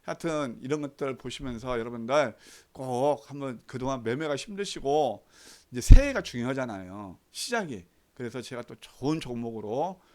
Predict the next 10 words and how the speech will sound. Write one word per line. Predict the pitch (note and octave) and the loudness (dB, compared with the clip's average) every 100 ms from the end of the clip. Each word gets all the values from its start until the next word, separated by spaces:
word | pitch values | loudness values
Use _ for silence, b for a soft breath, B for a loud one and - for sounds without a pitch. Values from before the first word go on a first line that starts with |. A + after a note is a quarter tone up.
| b | b
황미끼가 | - F#3 F#3 F3 D3 | -16 -10 -10 -10 -12
찾은 | C3 - D3 B2+ | -12 -12 -12 -10
종목으로 | A2 G#2 G2+ | -12 -12 -10
여러분들 | G2+ G#2 G#2 | -8 -8 -10
수익 | G2+ F3 C#3 | -6 -8 -6
드릴 | A2+ A2+ | -8 -6
테니까 | A#2 G#2+ - C#3 A2+ b b b | -8 -8 -4 -4 -4 b b b
함께 | - G3+ F#3 | -10 -8 -6
하실 | D#3+ D3 | -8 -8
분들은 | C3 A2+ A#2+ C3+ | -8 -6 -2 -4